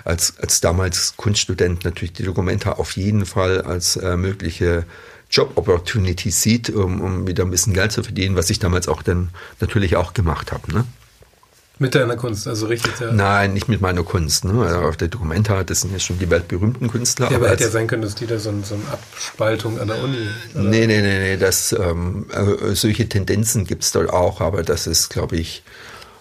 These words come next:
Speaker 1: ähm, da hat jetzt auch keiner drauf gewartet, sag ich jetzt mal, ne?
Speaker 2: Ja, gut.
Speaker 1: <laughs> Aber auf der Documenta
Speaker 2: Hängt ja
Speaker 1: hatte ich,
Speaker 2: davon ab.
Speaker 1: ähm, hatte ich, ähm, und das gibt einen interessanten Connect zu dem, was ich, äh, heute mache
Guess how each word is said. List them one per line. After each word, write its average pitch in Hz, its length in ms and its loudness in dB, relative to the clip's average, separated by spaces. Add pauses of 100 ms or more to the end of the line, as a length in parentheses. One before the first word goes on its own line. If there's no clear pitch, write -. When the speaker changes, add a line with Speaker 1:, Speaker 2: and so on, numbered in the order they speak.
(160)
Speaker 1:
ähm, 87 280 -2
da - 120 2
hat 82 140 0
jetzt 85 140 -4
auch - 160 -2
keiner 85 280 0
drauf - 260 -2
gewartet, 82 480 -2
sag - 220 -8
ich - 120 -12
jetzt - 220 -10
mal, 92 180 -6
ne? 98 120 -2 (160)
Speaker 2:
Ja, 214 80 4
gut. - 120 0
Speaker 1:
<laughs> - 1000 0
Aber 135 160 6
auf 123 80 2
der 147 100 4
Documenta 131 280 4
Speaker 2:
Hängt 151 100 4
ja 151 140 6
Speaker 1:
hatte 143 180 4
ich, 139 140 0
Speaker 2:
davon 117 360 4
ab. 113 100 2 (500)
Speaker 1:
ähm, 113 80 4
hatte 120 160 2
ich, 120 320 0
ähm, 117 560 2 (320)
und 107 100 2
das 110 200 -2
gibt 135 200 -2
einen 113 80 -4
interessanten 135 600 0
Connect 123 380 -2
zu 120 120 0
dem, 113 240 2
was 110 240 2
ich, 110 340 -4
äh, 98 280 2
heute 139 280 4
mache 104 400 0